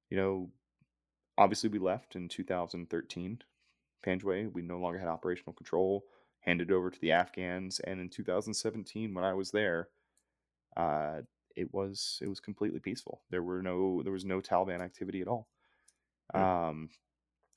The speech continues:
Speaker 1: so obviously you draw your own conclusions, and there's a lot of theories that it's basically just kind of like a,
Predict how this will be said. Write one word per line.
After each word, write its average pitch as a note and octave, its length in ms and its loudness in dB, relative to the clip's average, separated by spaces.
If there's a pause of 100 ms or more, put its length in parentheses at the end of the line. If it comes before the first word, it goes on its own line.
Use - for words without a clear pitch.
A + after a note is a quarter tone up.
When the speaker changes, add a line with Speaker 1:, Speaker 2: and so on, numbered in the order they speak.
(120)
Speaker 1:
so F#2 540 4 (380)
obviously G2+ 460 2
you F#2+ 440 -4 (500)
draw G2 180 8
your G2 120 2
own F#2+ 80 -4
conclusions, G2 560 0
and F#2+ 100 -4
there's F2 140 -4
a D#2+ 60 -2
lot E2+ 180 2
of E2 100 -2
theories F2 500 -2
that E2 100 -2
it's E2 80 -8
basically - 480 -2
just - 160 -10
kind E2 160 -4
of - 60 -10
like - 120 -8
a, - 220 -2